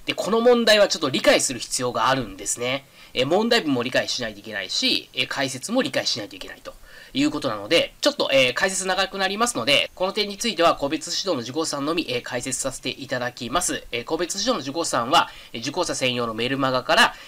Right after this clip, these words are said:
えー、動画ですね、別途動画ございますので、えー、そちらをご覧いただければと思います。その動画で理解すべき内容を解説しております。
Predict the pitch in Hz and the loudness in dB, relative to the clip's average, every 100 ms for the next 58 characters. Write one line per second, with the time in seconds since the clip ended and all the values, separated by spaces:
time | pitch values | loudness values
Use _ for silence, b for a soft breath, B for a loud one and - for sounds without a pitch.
0 | - 120 113 147 143 117 - 123 - - | -6 -4 0 2 2 0 -2 -6 -10 -4
1 | 131 202 120 123 123 123 127 127 - 110 | -2 0 -2 -2 -2 0 -2 -2 -4 -4
2 | 117 185 B B - 117 113 110 135 131 | -2 -2 B B -6 -4 -4 -4 -4 -2
3 | 123 110 104 110 123 117 117 113 - 107 | -2 -2 -4 -2 0 0 -2 -4 -6 -8
4 | 101 101 101 101 104 104 151 151 - - | -8 -10 -12 -10 -10 -4 -2 -2 -6 -16
5 | _ _ - 147 143 135 135 226 170 117 | _ _ -6 -4 0 0 2 2 2 -2
6 | 127 110 - 123 110 107 104 107 - 254 | -6 -6 -8 -10 -8 -8 -8 -10 0 0
7 | 156 - 120 - - - 120 104 104 95 | 0 -2 -4 -6 -4 -4 -4 -8 -12 -10
8 | - 139 - | -6 -4 -6